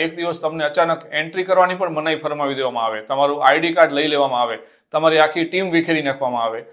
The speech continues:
અને માત્ર એક ઈમેલના કારણે તમે કંપનીમાં બહારની વ્યક્તિ એટલે કે આઉટસાઇડર બની જાઓ છો. મોટી ટેકનોલોજી કંપનીઓમાં સારામાં સારો પગાર તો મળે છે,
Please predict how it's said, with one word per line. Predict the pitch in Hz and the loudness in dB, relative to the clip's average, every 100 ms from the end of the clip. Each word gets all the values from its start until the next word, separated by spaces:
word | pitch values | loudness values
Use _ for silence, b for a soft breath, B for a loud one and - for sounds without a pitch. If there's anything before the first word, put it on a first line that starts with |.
| b b - | b b -8
અને | 139 | -2
માત્ર | 139 156 190 | 4 4 6
એક | 185 180 185 180 | 4 4 0 0
ઈમેલના | 160 165 165 | -2 0 0
કારણે | 160 151 151 | 2 0 0
તમે | 147 151 151 151 | -2 -2 -2 -4
કંપનીમાં | 156 160 175 160 131 | -4 -6 -4 -2 4
બહારની | 135 160 175 156 | 8 10 8 4
વ્યક્તિ | 135 139 117 | -4 -6 -16
એટલે | 123 120 147 | -14 -8 -6
કે | 151 | -2
આઉટસાઇડર | 131 165 160 151 147 | 4 4 2 -2 -2
બની | 135 120 110 | -4 -6 -6
જાઓ | 107 104 | -8 -8
છો. | 117 117 _ _ - | -14 -18 _ _ -6
મોટી | 147 165 208 | -4 -2 0
ટેકનોલોજી | 190 185 190 190 | 0 2 0 2
કંપનીઓમાં | 185 175 175 180 175 175 170 | 0 -2 -4 -2 2 2 2
સારામાં | - 151 170 165 | 4 6 6 4
સારો | 170 160 | 4 2
પગાર | 147 143 165 | 2 4 4
તો | 170 | 4
મળે | 160 196 | 2 2
છે, | 170 135 | 2 -2